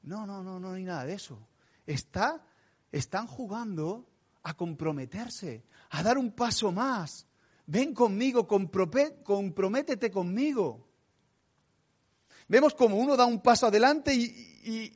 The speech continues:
y el, el uno un poco para atrás, los dos para adelante, los dos para atrás. Están jugando en ese amor, en esa ansias de comprometerse el uno con el otro. Fijaos el catorce y os enseño el tercero.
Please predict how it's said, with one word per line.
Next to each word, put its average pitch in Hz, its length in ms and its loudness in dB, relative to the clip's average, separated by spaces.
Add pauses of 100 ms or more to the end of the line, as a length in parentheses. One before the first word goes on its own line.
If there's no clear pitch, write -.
(120)
y 190 120 -4
el, 196 260 0
el 202 140 2
uno 285 180 4
un 247 160 0
poco 294 420 6 (240)
para 190 200 8
atrás, 220 440 2 (140)
los 185 220 4
dos 277 160 8
para 254 180 6
adelante, 302 420 6
los 226 160 6
dos 269 140 10
para 247 220 6
atrás. 277 420 0 (160)
Están 277 380 -2
jugando 240 580 0
en 226 80 0
ese 277 220 0
amor, 233 500 2 (880)
en 214 160 2
esa 285 320 4
ansias 262 400 2
de 208 100 6
comprometerse 196 800 2
el 220 80 0
uno 220 220 0
con 190 160 2
el 180 100 2
otro. 220 500 2 (800)
Fijaos 220 380 4
el 233 100 6
catorce 180 400 4
y 156 60 0
os 143 100 -2
enseño 175 540 0
el 151 160 -2
tercero. 127 440 -2